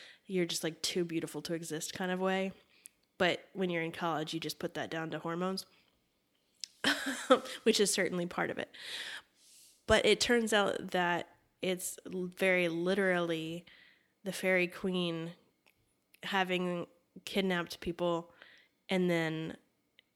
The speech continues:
you have to surface at some point and do something. So they just go to college, and they've done this kind of thing over and over again in different places, but she actually finds their names in, like, an Elizabethan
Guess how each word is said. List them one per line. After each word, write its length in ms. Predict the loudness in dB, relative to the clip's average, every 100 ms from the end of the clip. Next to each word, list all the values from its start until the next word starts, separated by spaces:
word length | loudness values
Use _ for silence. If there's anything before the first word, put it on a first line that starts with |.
| -8
you 160 | -4
have 140 | -4 -2
to 80 | 0
surface 580 | 2 0 0 0 -2 -4
at 160 | -4 -2
some 180 | -2
point 320 | -2 -2 -2 -4
and 140 | -2
do 100 | -2
something. 540 | -2 -6 -6 -6 -4
So 180 | -2 -2
they 160 | 0 0
just 320 | -2 -4 -8 _
go 160 | -2 0
to 80 | 0
college, 760 | -2 -2 0 -2 -2 -6 -8 -14 -20 -10
and 160 | 0 4
they've 140 | 4
done 240 | 6 6 6
this 120 | 2
kind 220 | 2 2
of 80 | 0
thing 260 | -2 -2 0
over 200 | 0 -2
and 100 | -2
over 160 | -2
again 160 | -2 -2
in 100 | -4
different 280 | -6 -6 -6
places, 400 | -4 -4 -6 -4
but 160 | -6 -6 -10 -8
she 100 | 0
actually 240 | 0 2 0
finds 460 | 2 0 2 0
their 180 | 0 0
names 560 | 0 0 0 -2 -6 -8 -14 -20 -18 -4
in, 220 | 0 2
like, 220 | 2 0
an 120 | 0
Elizabethan 840 | 2 2 0 0 0 -2 -4 -6 -10